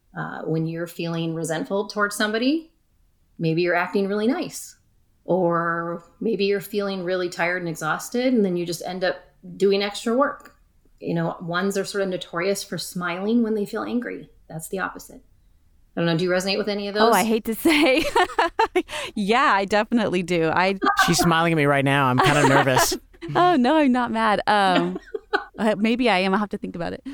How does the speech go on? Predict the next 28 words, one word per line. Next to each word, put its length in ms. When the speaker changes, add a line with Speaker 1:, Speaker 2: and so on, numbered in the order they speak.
Speaker 2:
Um, 520
Speaker 1:
<laughs> 320
Speaker 2:
no, 300
I 180
definitely 460
have 240
found 200
myself 440
lately, 520
I 320
always 440
say, 680
"Everything 340
is 100
okay." 420
And 160
it's 220
so 260
immediate 480
that 100
Speaker 1:
Yeah. 100
Speaker 2:
it's 140
not 240
even 220
feel 160
like 200
a 60
lie. 680